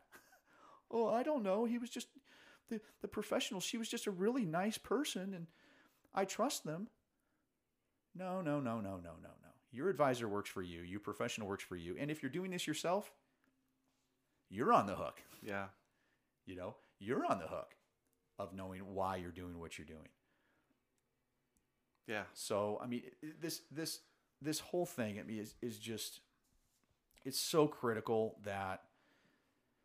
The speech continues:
Speaker 1: that people don't just think about, you know, what are the que-, you know, they're not thinking about, "Hey, which investment do I buy?"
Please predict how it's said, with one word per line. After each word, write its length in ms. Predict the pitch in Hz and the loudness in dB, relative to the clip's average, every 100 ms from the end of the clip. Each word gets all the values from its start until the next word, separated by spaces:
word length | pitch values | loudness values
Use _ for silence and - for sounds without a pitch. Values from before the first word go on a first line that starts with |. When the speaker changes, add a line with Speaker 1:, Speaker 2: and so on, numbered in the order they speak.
| _ _ _ _ _ _ _ _ _ - | _ _ _ _ _ _ _ _ _ -10
Speaker 1:
that 200 | 220 - | -8 -6
people 600 | - 120 107 113 110 110 - _ _ _ _ _ _ - 101 | -6 -6 -2 2 2 0 -8 _ _ _ _ _ _ -20 -2
don't 280 | 131 120 131 | 4 4 2
just 340 | 113 117 - | -2 -2 -2
think 300 | - 113 107 | -4 -2 0
about, 460 | 110 95 95 90 92 | -2 2 2 2 0
you 120 | 107 | -6
know, 260 | 95 92 95 - _ _ _ _ _ _ _ _ | -6 -6 -8 -16 _ _ _ _ _ _ _ _
what 260 | - 101 117 | -4 2 4
are 60 | 113 | 4
the 120 | 110 | -2
que-, 320 | - 113 107 131 | 0 2 2 0
you 120 | 107 | -6
know, 60 | 95 101 | -6 -4
they're 100 | 110 | 0
not 260 | 127 - | 0 0
thinking 280 | 127 117 117 | -4 -2 -2
about, 320 | 101 98 101 | 0 0 0
"Hey, 340 | 113 104 101 92 - - - _ _ _ _ _ _ _ _ _ _ - | -2 -4 -4 -6 -10 -20 -20 _ _ _ _ _ _ _ _ _ _ -12
which 400 | 120 131 123 127 | 0 2 2 -2
investment 600 | 104 95 104 104 98 90 | -4 0 0 0 -4 -8
do 120 | 92 | -10
I 140 | 85 80 | -10 -8
buy?" 240 | 85 - | -10 -10